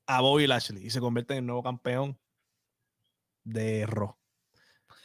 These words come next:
¿Se los dije o no se los dije? Yo quiero que ustedes escuchen y vean, eh, vayan a podcast pasado y escuchen y digan, "Ah, ya lo, en verdad, Axel tenía razón", y Axel dijo que se le iba a cash in con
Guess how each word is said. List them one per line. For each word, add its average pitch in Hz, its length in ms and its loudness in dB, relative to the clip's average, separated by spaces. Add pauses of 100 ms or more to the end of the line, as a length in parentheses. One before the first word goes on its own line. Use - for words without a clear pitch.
(280)
¿Se 156 320 2
los 139 260 4
dije 262 560 4 (840)
o 220 240 8
no 240 140 8
se 262 160 6
los 254 160 6
dije? 180 420 4 (680)
Yo 165 140 4
quiero 285 180 6
que 262 60 2
ustedes 247 400 4
escuchen 220 720 4
y 180 160 4
vean, 247 400 4 (120)
eh, 180 120 2
vayan 165 420 2
a 214 220 2
podcast 214 360 0
pasado 180 500 2 (320)
y 127 80 -10
escuchen 196 480 0
y 151 60 -2
digan, 160 320 2
"Ah, 160 180 4
ya 185 100 6
lo, 135 300 2
en 113 120 -6
verdad, 120 540 2
Axel 135 400 -2
tenía 110 220 -6
razón", 151 460 0
y 117 80 -6
Axel 117 260 -6
dijo 202 220 2
que 160 80 -6
se 127 80 -8
le 117 60 -6
iba 123 100 -4
a 127 40 -6
cash 160 240 0
in 277 220 0
con 254 240 4